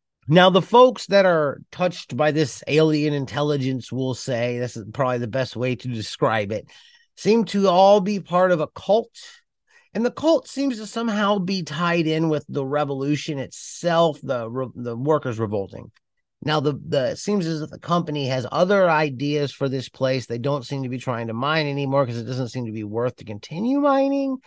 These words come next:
And there may be a threat of bombardment or something like that coming to the area. So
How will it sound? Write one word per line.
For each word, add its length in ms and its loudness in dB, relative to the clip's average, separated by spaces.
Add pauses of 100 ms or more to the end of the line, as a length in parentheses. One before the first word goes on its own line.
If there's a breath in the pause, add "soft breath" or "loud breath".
(340 soft breath)
And 280 -2
there 100 -2
may 240 -4
be 220 -2
a 80 -2
threat 320 -4
of 120 -4
bombardment 680 -4
or 80 -8
something 380 -10
like 260 -8
that 260 -8
coming 400 -8
to 140 -10
the 180 -10
area. 340 -10
So 240 -8